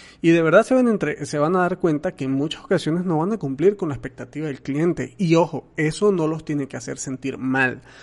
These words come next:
A mí me pasaba particularmente al inicio que en algunas ocasiones superaba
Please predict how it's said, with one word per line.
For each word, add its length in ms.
A 120
mí 400
me 120
pasaba 440
particularmente 720
al 80
inicio 500
que 400
en 240
algunas 440
ocasiones 580
superaba 800